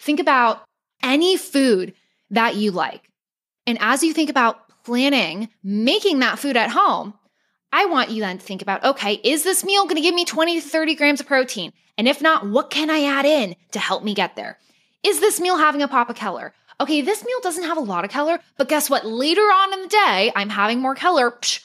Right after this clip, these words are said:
no big deal. We don't have to change up this meal. That food can fit in." And of course, the last thing, in that meal you want, whatever the hell you are thinking about, is there fiber? Is there an opportunity? Maybe I, instead of going for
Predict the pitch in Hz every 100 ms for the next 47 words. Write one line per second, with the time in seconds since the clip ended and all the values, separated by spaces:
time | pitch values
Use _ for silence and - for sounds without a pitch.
0 | - 214 220 247 269 269 240 277 254 233
1 | 202 214 214 226 - 226 220 233 226 240
2 | 233 226 _ _ 202 208 - 220 208 214
3 | 196 196 170 - 202 _ _ _ - 254
4 | 240 277 - _ - 190 208 196 - 208
5 | 175 156 - 208 269 _ _ - 381 403
6 | 320 262 285 330 262 277 208 240 185 165
7 | - 277 294 294 220 - - 277 277 285
8 | - - 262 214 - 285 254 214 - -
9 | _ _ _ _ _ _ 220 254 247 233
10 | 240 262 415 392 104 - _ _ _ 247
11 | 285 254 294 285 269 262 311 311 254 214
12 | 208 294 381 170 - 240 _ _ _ 233
13 | 240 240 240 269 269 233 233 226 220 208
14 | 190 180